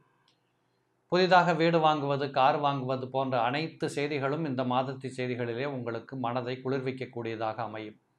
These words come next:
அதனால தனுசு ராசி நேயர்களுக்கு இந்த மாதத்து செய்திகளை பொறுத்தளவு அதிக நன்மைகள் காத்து கொண்டிருக்கிறது என்பதுதான் உண்மை. அதை உணர்ந்து புரிந்து நடந்து கொண்டீர்களானால் மிகப்பெரிய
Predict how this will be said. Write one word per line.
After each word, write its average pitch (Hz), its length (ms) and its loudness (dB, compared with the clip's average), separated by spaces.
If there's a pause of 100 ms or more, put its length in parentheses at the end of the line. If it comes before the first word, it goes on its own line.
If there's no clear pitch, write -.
(840)
அதனால 139 260 2
தனுசு 143 300 2
ராசி 156 260 6
நேயர்களுக்கு 135 520 -2
இந்த 135 220 -2
மாதத்து 135 440 0
செய்திகளை 127 440 -2
பொறுத்தளவு 123 600 -6 (800)
அதிக 139 280 0
நன்மைகள் 143 560 0
காத்து 135 260 0
கொண்டிருக்கிறது 127 600 -4
என்பதுதான் 123 520 -2
உண்மை. 120 300 -4 (160)
அதை 117 180 -4
உணர்ந்து 151 460 -2
புரிந்து 139 420 -2
நடந்து 127 320 -4
கொண்டீர்களானால் 120 720 -2
மிகப்பெரிய 120 560 -6